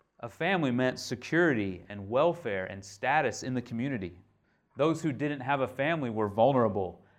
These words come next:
They were socially outcast. They were shamed and they were impoverished. They did not have hope without their family to help them and to support them and to give them identity of who they were. So this statement of Jesus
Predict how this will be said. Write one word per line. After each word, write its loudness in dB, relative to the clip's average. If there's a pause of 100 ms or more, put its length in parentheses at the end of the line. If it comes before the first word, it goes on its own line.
(160)
They -2
were 0
socially -4
outcast. -2 (540)
They -2
were 2
shamed -4 (100)
and -10
they -2
were -2
impoverished. -2 (320)
They -2
did -2
not 2
have 0
hope -2 (360)
without 0
their 0
family -2 (200)
to -8
help 2
them -2
and -10
to -10
support -6
them -10 (200)
and -20
to -20
give -6
them -6
identity -8
of -12
who -6
they 0
were. -2 (1080)
So 0
this 4
statement 2
of -6
Jesus 0